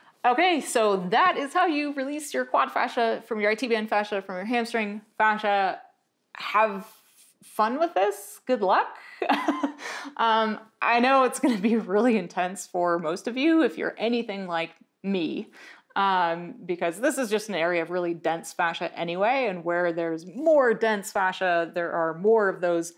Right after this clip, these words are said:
nerve receptors that kind of ping us that, "Ooh, this is, like, kind of intense." Um, but I'd love to hear how this goes for you in the comments, what happens for you. If it is intense, <laughs> share that in the comments below so everyone else out there who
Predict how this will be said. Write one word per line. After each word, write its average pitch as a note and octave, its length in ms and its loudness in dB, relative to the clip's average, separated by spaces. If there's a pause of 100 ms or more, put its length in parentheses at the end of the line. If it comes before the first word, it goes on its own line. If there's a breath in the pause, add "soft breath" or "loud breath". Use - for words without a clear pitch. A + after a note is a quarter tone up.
(120)
nerve G#3+ 280 2
receptors F3 520 -2
that D#3+ 180 -2
kind F4+ 160 0
of D#4 120 -6
ping G#4 220 -2
us B3+ 240 0
that, - 220 -2
"Ooh, F4 260 0
this A#3+ 200 -12
is, A#3 140 -12
like, G#3 220 -8
kind A#3 160 -4
of G#3 60 -2
intense." G3 440 -6 (600 loud breath)
Um, G3 480 2
but G#3 140 2
I'd G#3 120 2
love B3+ 260 2
to B3 80 0
hear A3 400 2
how G#3 240 0
this F#3+ 500 -4 (280)
goes A#3 260 4
for A#3 140 -2
you G3+ 180 2
in F3+ 60 -2
the E3 80 -8
comments, A3 640 -2
what F3+ 160 0
happens A3+ 460 0
for G#3 140 0
you. G3 240 2
If F#3+ 80 -6
it - 140 -4
is C4 160 2
intense, A#3+ 560 -2
<laughs> - 40 -16
share A#3 300 2
that G3 340 0
in F#3 100 -6
the F3 80 -6
comments G3+ 480 -2
below F#3+ 380 2
so E3+ 540 0 (560 loud breath)
everyone G3+ 380 2
else F#3+ 200 0
out F#3+ 180 2
there F#3 360 2
who F3 680 0